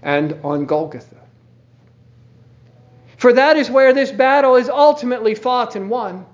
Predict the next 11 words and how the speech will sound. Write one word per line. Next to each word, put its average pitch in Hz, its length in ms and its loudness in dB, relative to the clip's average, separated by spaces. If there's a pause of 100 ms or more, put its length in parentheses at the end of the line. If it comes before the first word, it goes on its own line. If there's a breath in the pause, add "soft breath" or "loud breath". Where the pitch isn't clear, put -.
(1200 soft breath)
The 262 100 4
disciples 269 680 2
in 262 320 -2
Samaria 262 880 0 (120 loud breath)
wanted 294 320 2
to 277 80 -6
call 302 380 4
down 294 320 0
fire 339 500 0
from 320 280 -2
heaven 311 540 0